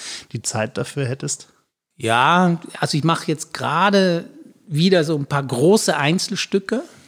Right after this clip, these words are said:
Speaker 2: die es dann immer nur so eins, zweimal gibt oder in abgeänderter Form, die schon auch ziemlich teuer werden.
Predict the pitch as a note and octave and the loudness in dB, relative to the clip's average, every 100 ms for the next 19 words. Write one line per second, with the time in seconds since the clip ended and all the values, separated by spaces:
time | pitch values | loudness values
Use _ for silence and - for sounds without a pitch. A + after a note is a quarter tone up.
0 | _ _ _ _ _ _ _ _ - C#3 | _ _ _ _ _ _ _ _ -4 0
1 | C#3 - - B2+ C3+ D3+ C3+ C3+ C3 B2+ | 2 0 0 0 0 0 2 2 2 0
2 | B2 B2+ B2 B2+ C#3 - - B2+ B2+ C3 | -2 -4 -2 -2 -2 -2 -2 0 2 0
3 | B2 D#3+ E3+ D#3 B2+ B2 C3 C#3 - D3 | 0 2 2 4 4 4 0 -2 0 0
4 | C3 C3+ B2+ C3 - B2 B2+ C#3+ D3 C3+ | 2 0 0 -4 -2 0 4 4 4 2
5 | - - - - - - C3+ B2 - C3 | -6 -20 -18 -18 -20 -8 -4 -2 -2 -2
6 | C#3 - C#3+ D3+ C#3 - C#3 D3 D#3 D3+ | -2 0 4 6 4 2 4 6 6 4
7 | D3 D3 D3 C#3+ | 4 4 4 2